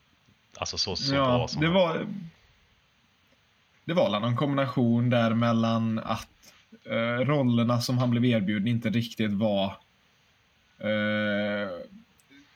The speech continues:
Speaker 2: var till-, var inte tillräckligt för honom och, eller klubbarna var inte tillräckligt.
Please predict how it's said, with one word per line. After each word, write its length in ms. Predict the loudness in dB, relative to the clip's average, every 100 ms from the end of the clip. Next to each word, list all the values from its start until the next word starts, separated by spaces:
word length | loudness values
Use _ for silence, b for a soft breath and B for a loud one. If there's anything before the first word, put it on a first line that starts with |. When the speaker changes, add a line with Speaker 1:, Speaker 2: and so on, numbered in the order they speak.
| -4 -2 -2 -2
Speaker 2:
var 360 | 2 4 2 2
till-, 420 | 2 4 2 0
var 120 | 0
inte 320 | 2 2 2
tillräckligt 600 | 2 2 2 0 0 0
för 200 | 2 2
honom 440 | 2 2 2 2 0
och, 400 | 0 2 2 2
eller 220 | 2 2
klubbarna 520 | 2 2 2 2 2
var 180 | 2 2
inte 140 | 0
tillräckligt. 540 | -2 -4 -6 -10 -12